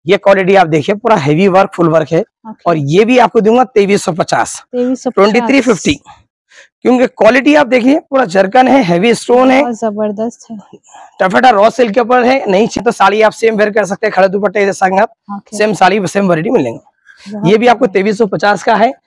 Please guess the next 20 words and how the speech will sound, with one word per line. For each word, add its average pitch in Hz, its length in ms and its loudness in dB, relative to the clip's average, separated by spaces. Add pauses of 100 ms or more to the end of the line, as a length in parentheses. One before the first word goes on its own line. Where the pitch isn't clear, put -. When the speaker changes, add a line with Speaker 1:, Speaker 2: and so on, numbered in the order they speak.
(240)
Speaker 1:
इसमें 233 220 0
भी 240 60 2
आपको 208 180 -2
हरी 214 220 2
दस 190 340 0
से 220 120 0
बारह 190 260 2
color 196 200 0
की 208 100 0
matching 202 320 0
मिल 202 120 2
जाएंगे 202 200 0
आपको। 208 200 2
Speaker 2:
Fabric 214 220 -2
भी 226 80 -4
बहुत 220 320 -8
अच्छा 233 260 -12
है, 226 240 -8
बहुत 208 260 -8
प्यारे। 202 340 -12